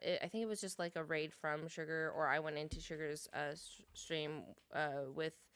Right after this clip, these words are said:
the whole Club Tortimer thing. I was very into, uh, checking out all the Club Tortimer members before they became a full team. Um, and I did go into your stream at one point because I think you were shouted out, and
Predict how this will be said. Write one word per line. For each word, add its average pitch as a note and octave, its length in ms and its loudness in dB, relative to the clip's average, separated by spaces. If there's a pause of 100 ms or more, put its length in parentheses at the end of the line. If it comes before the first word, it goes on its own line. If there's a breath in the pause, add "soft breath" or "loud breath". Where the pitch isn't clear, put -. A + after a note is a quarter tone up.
(400 soft breath)
the D#3+ 80 0
whole E3 160 4
Club - 260 -2
Tortimer D#3 400 -2
thing. D3 220 0
I C#3+ 40 2
was D#3 140 0
very D3+ 340 4
into, D#3 460 0 (320 loud breath)
uh, D#3+ 80 8
checking F3+ 300 -2
out D#3 100 0
all D3+ 120 4
the D#3 60 -4
Club D#3 220 -4
Tortimer D3 380 0
members D3 340 0
before D#3 320 0
they D3+ 100 2
became D3+ 320 -4
a C#3 60 -4
full D3+ 300 -2
team. E3+ 540 -2 (480 loud breath)
Um, D#3 420 4 (120)
and D#3 640 0 (380)
I D3+ 420 6
did F3+ 240 0
go E3+ 160 4
into D#3+ 260 -2
your D3+ 220 0
stream C#3+ 460 -2
at G#2 160 4
one C#3+ 180 0
point C#3+ 300 -4
because - 280 -6
I D3 40 -8
think D3+ 200 -14
you F3 60 -10
were D#3 60 -6
shouted D#3 440 -6 (120)
out, C#3+ 340 2
and C#3 300 -2